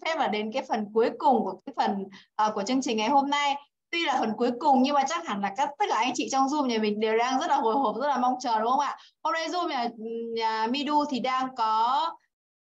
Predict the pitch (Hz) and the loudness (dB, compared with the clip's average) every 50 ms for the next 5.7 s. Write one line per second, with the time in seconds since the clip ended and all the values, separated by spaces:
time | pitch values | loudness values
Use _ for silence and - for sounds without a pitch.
0 | _ _ - 220 247 254 269 269 302 302 311 311 349 339 311 320 320 311 302 302 | _ _ -6 -2 2 4 4 4 4 2 2 2 0 0 2 0 0 -2 -2 -2
1 | 311 285 269 285 302 285 294 269 302 - 320 320 311 302 285 269 254 247 240 220 | -2 -2 0 0 0 -2 -2 -2 -2 -2 -2 -2 0 2 2 2 2 2 0 0
2 | 196 196 220 208 - - 269 277 277 302 302 285 285 285 285 269 302 294 294 294 | 0 0 0 0 0 0 -2 -2 -2 -2 -2 -2 -2 -4 -4 -2 -2 -2 -2 -2
3 | 330 330 294 285 262 240 220 190 - - - - _ _ 240 262 269 262 294 285 | -4 -6 -4 -4 -2 -2 -2 -2 -4 -8 -16 -20 _ _ -2 -2 -2 -2 -4 -4
4 | 277 330 330 311 285 277 269 262 269 269 - 254 262 269 285 269 - 254 220 233 | -2 0 2 4 4 4 4 2 2 0 0 0 0 0 -2 -2 -4 -2 -2 -2
5 | 262 262 - _ _ 233 220 220 226 247 262 285 285 | -2 -4 -8 _ _ 0 2 4 4 4 2 2 0